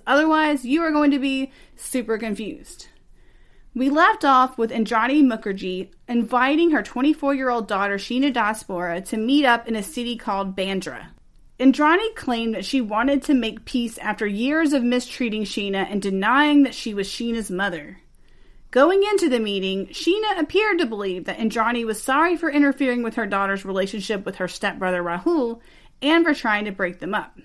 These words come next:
On the evening of April twenty-fourth, twenty twelve,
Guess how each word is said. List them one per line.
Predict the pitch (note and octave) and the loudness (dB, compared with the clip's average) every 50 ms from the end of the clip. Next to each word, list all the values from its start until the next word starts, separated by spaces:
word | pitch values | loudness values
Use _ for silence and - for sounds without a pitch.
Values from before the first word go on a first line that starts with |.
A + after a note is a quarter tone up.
| - _ _ - - - - - - - - - - - - - - - | -20 _ _ -20 -16 -14 -14 -14 -16 -18 -20 -20 -20 -20 -20 -18 -4 2
On | B3 D4 F4 G4 G#4 | 4 6 6 4 4
the | G#4 - | 2 2
evening | D#4+ D#4+ D#4+ D#4+ C#4+ D#4+ D4+ D4+ D4 | 4 4 4 6 4 4 6 6 6
of | C4+ A3 F#3+ - | 4 4 0 -4
April | G#3+ A#3 B3+ - D#4+ D4 | -4 -4 -2 0 -2 0
twenty-fourth, | - - D#4 D#4+ E4 D#4+ - A3 G3+ F3 G3 - | 0 2 4 4 4 2 0 -2 -4 -4 -4 -6
twenty | - - G#3 A3+ B3 | -8 -6 -4 -4 -4
twelve, | - - F#3 E3 D#3+ E3 - | -2 -2 -2 -2 -2 -4 -8